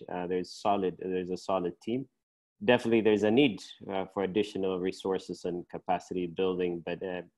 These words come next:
in, in my personal capacity, I admire the team. One of the concerns, um, is that since, you know, Kenya was ex-, acceded to the W T O, um, as part of the gat,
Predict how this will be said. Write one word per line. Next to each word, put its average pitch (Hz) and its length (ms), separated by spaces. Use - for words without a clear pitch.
in, 104 220
in 90 160
my 101 160
personal 85 400
capacity, 87 580
I 90 200
admire 85 460
the 82 120
team. 87 360
One 123 220
of 131 140
the 113 440
concerns, 127 920
um, 92 460
is 98 240
that 101 380
since, - 460
you 120 80
know, 98 540
Kenya 127 500
was 104 160
ex-, - 320
acceded 127 580
to 123 100
the 104 120
W 107 300
T 117 220
O, 104 420
um, 98 480
as 107 160
part 107 260
of 98 160
the 101 80
gat, 107 460